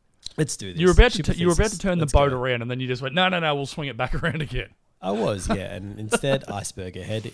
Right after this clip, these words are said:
Speaker 1: in the name of Kingpin. <laughs>
Speaker 2: <laughs> Big
Speaker 1: We're
Speaker 2: white,
Speaker 1: here to
Speaker 2: big
Speaker 1: Kingpin.
Speaker 2: white and Hawaiian shirt.
Speaker 1: Oh,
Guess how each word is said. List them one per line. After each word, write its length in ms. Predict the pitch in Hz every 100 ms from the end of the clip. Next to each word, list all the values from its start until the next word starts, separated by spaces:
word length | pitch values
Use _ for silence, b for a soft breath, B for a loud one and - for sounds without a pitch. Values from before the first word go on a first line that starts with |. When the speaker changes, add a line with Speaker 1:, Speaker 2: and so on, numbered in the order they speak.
| -
Speaker 1:
in 160 | 113 98
the 80 | 95
name 240 | 95 95
of 160 | 101 -
Kingpin. 380 | 156 160 98 - -
<laughs> 60 |
Speaker 2:
<laughs> 100 | _
Big 920 | 175 127 - - - 185 202 180 180
Speaker 1:
We're 200 | 175 123
Speaker 2:
white, 160 | 123 123
Speaker 1:
here 120 | 160
to 60 | 135
Speaker 2:
big 80 | 123
Speaker 1:
Kingpin. 200 | 113 117
Speaker 2:
white 220 | 127 180 b b b b
and 140 | - 123
Hawaiian 380 | 120 120 117 110
shirt. 300 | 147 135 117
Speaker 1:
Oh, 760 | 120 120 110 104 92 107 120